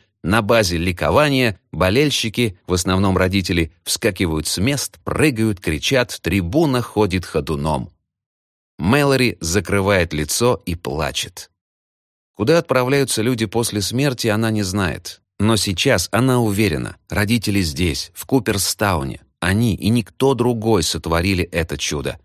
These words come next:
Мэлори знает, это они. На следующий день команда Нантакета возвращается домой. Хотя они одержали победу, веселиться никому не хочется.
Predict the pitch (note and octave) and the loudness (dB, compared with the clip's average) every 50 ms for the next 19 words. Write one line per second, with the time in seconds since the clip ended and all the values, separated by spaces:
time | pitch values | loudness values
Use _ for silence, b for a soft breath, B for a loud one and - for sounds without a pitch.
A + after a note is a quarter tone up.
0 | _ _ _ _ _ _ _ _ _ _ _ _ - - F2 A#2 C3 B2+ B2 A#2 | _ _ _ _ _ _ _ _ _ _ _ _ -4 0 0 2 2 2 2 2
1 | G#2+ G#2 F#2+ E2+ F#2 F2+ E2 C2+ A1+ G1+ - - - _ _ _ _ _ - F2+ | 0 0 0 0 0 0 0 -2 -4 -6 -10 -16 -20 _ _ _ _ _ -2 0
2 | G#2 A2+ - - - D#2 D#2+ F2 - - C#2 C2+ C2+ C2+ C2+ B1+ - - _ _ | 0 0 0 -2 -2 -2 -2 -6 -10 -10 -8 -6 -4 -4 -6 -6 -8 -14 _ _
3 | _ _ _ _ _ _ _ _ _ _ _ _ _ _ _ _ _ _ _ _ | _ _ _ _ _ _ _ _ _ _ _ _ _ _ _ _ _ _ _ _
4 | _ _ _ - E2 F#2 G2 G2+ - G3+ A3 F3 D#3 C3+ - - - A2+ G2+ A2 | _ _ _ -2 0 0 0 2 2 2 2 4 2 2 2 0 -2 0 0 2
5 | D3 F#3 F#3 - - A2 G#2 A2+ B2+ B2 B2 G#2+ G2+ F#2 F#2+ F2 E2 D#2+ - D3+ | 2 2 2 2 2 2 2 2 2 2 2 2 2 2 2 2 2 0 0 -2
6 | F3+ - D#3+ D3 - C#3 - - G2 G#2 A2 F#2+ F2 E2+ D#2+ D#2 - - G2 F#2+ | 0 0 -2 0 0 0 0 0 0 0 2 2 2 0 0 0 -2 0 0 2
7 | E2+ D#2 - - - C2+ B1+ C2 B1 A#1 G1+ G1+ - - _ _ _ _ _ _ | 2 0 -2 -4 -6 -4 -4 -4 -4 -4 -6 -8 -10 -16 _ _ _ _ _ _
8 | _ _ _ _ _ _ _ _ _ - - F2+ F2 - A2+ G2+ G2+ G2+ G2+ G2 | _ _ _ _ _ _ _ _ _ -4 -2 -2 2 2 2 4 4 4 2 2
9 | F#2+ E2 - E2+ D#2+ E2 G#2 F2+ E2 D#2 D2 - C#2+ C#2 C#2 F#2 G#2+ C3+ E3 F#3 | 2 0 0 0 0 0 0 0 0 -2 -2 -2 -2 -2 0 0 0 2 2 0
10 | - - _ _ _ - F2 G2 F#2+ - - D#2 D2 F2 B2 - - - G2+ G#2+ | -2 -4 _ _ _ -2 0 0 0 0 -2 -2 -2 -2 -2 -2 -2 -2 0 0
11 | G#2 F2 - G2+ G#2 A2 A2+ A#2 A2+ A2 - B2+ B2+ - - - - - - - | 0 0 0 0 2 2 0 0 0 -2 -2 -2 -2 -2 -4 -6 -6 -6 -8 -10